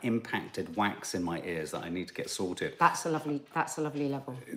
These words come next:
Speaker 1: Oh, I see. I thought you were gonna say that's a lovely reference to wax. Um,
Speaker 2: <laughs>
Speaker 1: and,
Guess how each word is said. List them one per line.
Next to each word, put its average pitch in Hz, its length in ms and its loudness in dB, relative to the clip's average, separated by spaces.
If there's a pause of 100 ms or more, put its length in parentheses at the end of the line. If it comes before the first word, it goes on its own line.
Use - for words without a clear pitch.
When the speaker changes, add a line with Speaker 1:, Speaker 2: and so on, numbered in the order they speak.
(760)
Speaker 1:
Oh, 120 180 12
I 101 40 10
see. 110 160 6
I - 20 10
thought 92 140 6
you 95 40 -2
were 92 60 0
gonna 87 80 0
say 90 180 0
that's 90 160 -6
a 92 60 -2
lovely 87 280 0
reference 82 380 -2
to - 100 -6
wax. 85 500 -2 (300)
Um, 180 460 10 (100)
Speaker 2:
<laughs> - 100 -16
Speaker 1:
and, 117 640 8